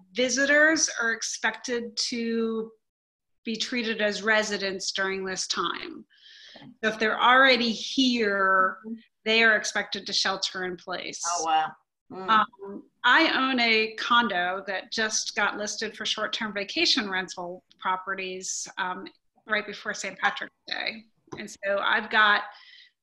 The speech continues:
Speaker 1: there's two different things happening. I've got people canceling, but now I've also got people starting to plan for May and June. So I think it's gonna be slow, and then people will come back. Uh,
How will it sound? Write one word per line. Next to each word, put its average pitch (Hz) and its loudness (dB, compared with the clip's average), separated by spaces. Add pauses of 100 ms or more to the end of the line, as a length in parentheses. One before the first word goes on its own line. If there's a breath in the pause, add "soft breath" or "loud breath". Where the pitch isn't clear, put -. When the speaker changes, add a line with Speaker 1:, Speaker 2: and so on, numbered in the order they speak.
(220)
Speaker 1:
there's 220 -2
two 330 6
different 311 2
things 220 -4
happening. 202 -2
I've 196 -8
got 214 0
people 294 -2
canceling, 196 -4
but 220 -8
now 233 2
I've 202 -4
also 233 -2
got 220 -2
people 214 -6
starting 214 0
to 202 -6
plan 208 -4
for 208 -10
May 202 -4
and 392 -8
June. 349 -6
So - -4
I 202 -4
think 240 -10
it's 269 -6
gonna 220 -2
be 208 -8
slow, 214 -2 (520 soft breath)
and 202 -4
then 196 0
people 202 -8
will 190 -10
come 190 -6
back. 180 0 (520)
Uh, 180 -2